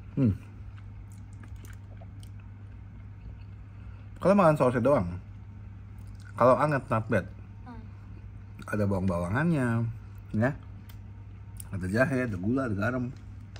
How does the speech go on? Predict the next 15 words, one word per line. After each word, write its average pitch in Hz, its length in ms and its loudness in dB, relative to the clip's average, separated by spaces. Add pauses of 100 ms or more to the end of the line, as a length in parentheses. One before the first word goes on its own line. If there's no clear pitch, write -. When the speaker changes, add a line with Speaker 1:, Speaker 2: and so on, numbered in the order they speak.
Speaker 1:
Semua 127 300 2
ada. 92 160 0 (960)
Kalau 135 100 4
makan 170 220 4
sausnya 123 240 0
doang, 104 320 2 (420)
not 113 160 0
bad. 95 160 -2 (1900)
Ini 127 80 4
gue 131 160 6
udah 104 80 4
gak 90 80 0
mau 107 160 2
makan 113 160 4
ya. 101 80 2